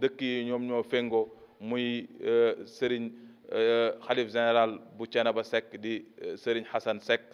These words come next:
Sëriñ bi nee na moo ngi ko ciy woo. Sëriñ bi waxi tamit ni moo ngi ciy woo xalif général Layène. Sëriñ bi nee na moo ngi ko ciy woo, di ci woo mbokki jullit yépp ak mboolem jullit yi, waaye ak mboolem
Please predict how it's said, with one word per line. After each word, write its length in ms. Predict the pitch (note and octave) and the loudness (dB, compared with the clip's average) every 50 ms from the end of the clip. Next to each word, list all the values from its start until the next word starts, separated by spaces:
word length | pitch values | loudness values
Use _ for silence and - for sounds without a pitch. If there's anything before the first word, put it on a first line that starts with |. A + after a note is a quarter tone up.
| - - _ _ _ _ _ | -20 -20 _ _ _ _ _
Sëriñ 240 | - A2+ A2+ A#2 A2+ | -4 -4 -4 -2 -4
bi 80 | A2 A2 | -4 -2
nee 140 | A2+ A2+ | -2 -2
na 80 | A2+ A2 | -2 -2
moo 160 | G#2+ A2 A2+ | -2 -2 -4
ngi 60 | A2+ A2+ | -2 -4
ko 80 | A#2 | -6
ciy 140 | G#2+ A2 A2 | -4 -4 -2
woo. 240 | A2 A2 G#2 F#2 - - - - _ _ _ _ _ _ | 0 2 2 0 -2 -6 -14 -20 _ _ _ _ _ _
Sëriñ 320 | - - - C3 C3 B2 A#2+ | -4 -2 0 0 0 2 4
bi 60 | B2+ | 6
waxi 220 | C3 C3 B2+ D3+ - | 6 6 6 4 4
tamit 240 | D3+ C#3 C3+ C3 | 4 4 4 4
ni 200 | C3 B2+ B2 B2 | 2 0 0 -2
moo 200 | F#2+ A2+ A#2+ C3 | -2 0 -2 -2
ngi 80 | C3+ C3 | -2 -2
ciy 140 | - C3+ B2+ | -4 -4 0
woo 300 | B2 B2 B2 A#2+ A2+ - - - - - - - | 2 4 4 4 4 2 -4 -14 -20 -20 -2 0
xalif 280 | B2+ B2+ C3 B2+ A2 | 2 4 4 2 2
général 520 | G#2+ B2 B2 B2 A#2+ A#2+ A#2+ A#2+ A#2+ A2+ A2+ - - - - | 0 2 4 4 6 8 8 6 6 2 -2 -8 -14 -12 -6
Layène. 560 | A2 A2+ A#2 B2 B2+ B2 B2 A#2+ A2+ G#2 F2+ - - - - - - - - - - | -4 4 6 8 8 10 10 8 6 4 0 -8 -16 -20 -20 -20 -20 -20 -20 -20 -20
Sëriñ 300 | - - B2 B2 B2 A#2 | -6 -4 -4 -2 -2 -4
bi 80 | A2+ A#2+ | -2 0
nee 120 | A#2+ A#2+ | 0 0
na 80 | A#2+ A2+ | 0 0
moo 140 | A2+ A#2 | 0 -2
ngi 80 | A#2 A2+ | 0 0
ko 80 | - A2+ | -2 -2
ciy 140 | A2 A#2 A#2 | 0 0 4
woo, 280 | A2+ A2+ A2+ G#2+ F#2 - - - - G2+ | 6 6 6 6 4 0 -6 -16 -14 -14
di 80 | A2+ | -10
ci 100 | - - | -4 0
woo 180 | B2 A#2 A#2+ A#2 | 4 6 6 6
mbokki 300 | A2 A2 A#2 A2+ - G#2 | 6 4 2 2 0 -4
jullit 200 | G#2+ A2+ G#2+ G#2 | -6 -4 -4 2
yépp 160 | G#2+ A#2+ B2 - - - - - _ - _ _ - _ | 4 4 2 2 -2 -12 -20 -20 _ -20 _ _ -6 _
ak 140 | - B2+ B2+ B2+ | 2 2 4 2
mboolem 640 | B2+ A#2+ C3 C#3 C#3 C#3+ C#3 C3 C3 C3 C3 B2 A#2 | 2 6 6 8 8 8 8 6 6 4 2 0 -2
jullit 320 | A#2 C#3 C3+ C3+ C3+ B2 A#2 | -4 -4 -2 -2 -4 -4 -2
yi, 100 | B2 B2+ | 2 4
waaye 260 | A#2+ B2 B2 B2 A#2+ - | 6 8 8 8 6 4
ak 120 | C3 B2 | 2 -2
mboolem 680 | B2 B2 A#2+ B2+ C3+ C3+ C#3 C3+ C3 C3 C3 B2 A#2+ | -4 -2 2 4 6 6 6 6 6 4 2 2 -2